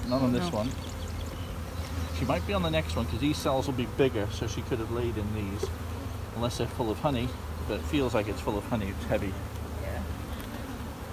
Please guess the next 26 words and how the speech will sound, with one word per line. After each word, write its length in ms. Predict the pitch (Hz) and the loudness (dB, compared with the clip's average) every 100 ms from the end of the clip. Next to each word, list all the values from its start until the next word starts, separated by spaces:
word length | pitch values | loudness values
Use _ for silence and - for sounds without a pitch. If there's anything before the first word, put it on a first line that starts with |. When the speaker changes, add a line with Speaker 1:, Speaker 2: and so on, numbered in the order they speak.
| - | 2
Speaker 1:
But 200 | 147 196 - | 2 2 2
there 160 | 156 139 | 4 4
are 40 | |
some 260 | - 165 139 | 4 6 6
eggs 380 | 131 - - - - - | 6 4 -6 -6 -6 2
here. 240 | 131 156 - - - - - - - | 4 4 0 -6 -6 -6 -8 -10 -6
So 160 | - 123 | 4 6
she's 220 | 131 127 | 6 4
been 200 | - 156 | 6 6
up 160 | 156 143 | 6 4
here 160 | 160 139 | 4 6
and 140 | 131 | 6
laid 220 | 139 143 | 8 8
on 140 | 123 123 | 8 6
this 140 | 143 | 4
part. 400 | - 101 98 - - - - - - - - - - - - - - - - - - - - - - - - - - - - - - - | 4 6 6 4 -4 -8 -8 -10 -10 -10 -10 -10 -10 -10 -10 -12 -10 -10 -8 -8 -8 -8 -10 -10 -10 -10 -10 -10 -10 -10 -10 -8 -8 0
Now 180 | 127 117 | 6 6
these 260 | 127 175 - | 6 4 2
queens, 340 | - 127 123 - | 4 6 6 6
being 240 | 127 113 | 6 6
Italians, 640 | 104 - 147 139 113 127 - - | 2 2 4 6 4 2 -2 -4
should 220 | - 135 | 0 2
be 140 | 131 117 | 4 6
a 80 | |
lighter 380 | 110 113 143 226 | 6 6 4 2
color. 420 | - - 117 87 | 2 4 4 4